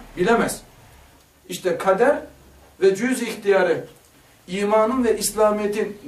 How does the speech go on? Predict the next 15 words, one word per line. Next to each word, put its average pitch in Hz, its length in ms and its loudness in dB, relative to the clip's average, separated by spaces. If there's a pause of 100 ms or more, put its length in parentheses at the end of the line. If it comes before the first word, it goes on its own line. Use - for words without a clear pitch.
nihayet 220 420 4
hududunu 233 440 -2
gösteren 220 420 2 (320)
hali 208 580 2
ve 208 140 0
vicdani 233 520 2
bir 233 160 -4
imanın 226 360 0 (120)
cüzüdür. 185 380 -2
Bak. - 220 2 (1080)
Şuraya 254 420 2
bu 269 120 -2
Türkiye 269 360 4
haritası 247 440 2
fardı. 214 480 2